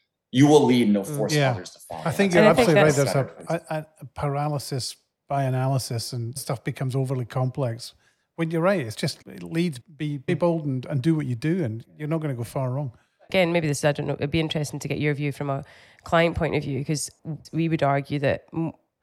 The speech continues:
Speaker 2: often your customer doesn't know what state of the art looks like in your space. So that the competition isn't necessarily just who you have defined in your own competitive set from looking at the market through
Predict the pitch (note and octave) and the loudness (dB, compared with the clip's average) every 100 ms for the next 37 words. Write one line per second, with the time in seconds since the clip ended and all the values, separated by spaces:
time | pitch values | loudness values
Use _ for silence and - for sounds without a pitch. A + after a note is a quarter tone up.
0 | _ _ _ _ F3+ F#3+ - - D#3 D3 | _ _ _ _ 4 4 4 2 4 4
1 | D3 - D#3 - C#3+ A2+ C#3 D3+ D3 - | 0 0 -2 0 0 2 2 0 0 0
2 | D#3+ D#3+ C#3+ - - D3 C#3 C3+ C#3 C#3 | 2 4 2 0 -2 -2 -2 -2 0 0
3 | - C#3+ - - F#2+ F2 - - C#3+ C#3+ | -2 -4 -4 -4 -4 -4 -8 -6 -4 -4
4 | C#3+ - - A#2 C#3 - - - D#3+ C#3+ | -6 -6 -4 -4 -4 -10 -8 -4 0 0
5 | C#3 C#3+ - - _ - D#3+ - D#3+ E3 | 0 -4 -8 -20 _ 0 0 0 -4 -2
6 | - F3 D#3+ - F3 - D3 D3 C#3+ - | 0 0 0 0 -2 -2 -2 -2 -4 -4
7 | C#3+ - C3+ D3 C#3+ C#3+ C#3 B2+ - _ | -4 -4 -2 0 2 2 0 -4 -6 _
8 | _ _ C#3 E3 C#3+ - - D#3 C#3 C#3 | _ _ -2 2 2 0 -6 -4 -4 -4
9 | C#3 C3+ - B2+ B2+ D3+ - C3+ C#3 C3 | -4 -6 -6 -8 -6 -6 -2 -2 -4 -8
10 | - - D3 C#3 D3 D3 C#3+ C3+ - D3 | -12 -6 -4 0 0 2 0 -4 -8 -6
11 | C#3+ - C3+ - C#3 - - C#3+ D3 - | -6 -6 -8 -2 -2 -2 -4 -2 -2 -2
12 | C#3+ - C#3 C#3 - C#3+ - D3+ C#3+ | -6 -4 -4 -4 -4 -6 -2 0 0